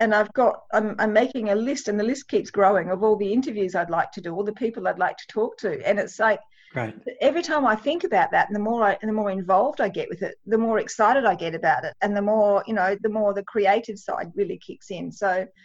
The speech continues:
Speaker 2: Good.
Speaker 1: yeah, it's great.
Speaker 2: Yeah, yeah. That, and, and again, that's one of the advantages of the podcast medium. Unlike a blog, like, that can become a bit of a chore. Whereas with podcasts, when, when you get to have a chat with someone who,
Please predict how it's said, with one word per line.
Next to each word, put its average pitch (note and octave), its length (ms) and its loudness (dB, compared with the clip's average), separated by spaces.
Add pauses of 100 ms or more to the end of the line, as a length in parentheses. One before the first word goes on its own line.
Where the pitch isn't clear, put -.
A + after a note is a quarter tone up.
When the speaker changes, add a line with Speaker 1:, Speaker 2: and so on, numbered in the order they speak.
(120)
Speaker 2:
Good. B2 200 -4
Speaker 1:
yeah, F#3+ 300 2 (500)
it's - 100 -20
great. G#2 320 -2
Speaker 2:
Yeah, C#3 220 2 (360)
yeah. D3+ 160 2
That, E3 240 -2
and, F#3 420 0
and D#3 120 0
again, C#3+ 240 2
that's D#3+ 180 -2
one D3+ 100 0
of C#3 60 -2
the C3+ 80 -2
advantages B2+ 460 -4
of A#2 100 -8
the A#2 80 -10
podcast B2 540 -8
medium. B2 340 -8
Unlike C#3 320 -2
a A#2+ 60 -6
blog, C3 460 -4 (600)
like, B2+ 140 -6
that C#3+ 180 -2
can C#3 140 0
become B2 320 -4
a A#2 60 -8
bit B2+ 120 -4
of A#2 80 -6
a A#2+ 80 -8
chore. C#3+ 400 -2 (320)
Whereas B2 200 -6
with B2 180 -6
podcasts, B2+ 560 -6
when, C#3 180 -10
when B2+ 120 -6
you C3 40 -6
get C3+ 120 -4
to C3 60 -10
have B2+ 100 -6
a G#2+ 60 -10
chat - 280 -8
with A#2+ 100 -16
someone A#2+ 560 -10
who, - 220 -14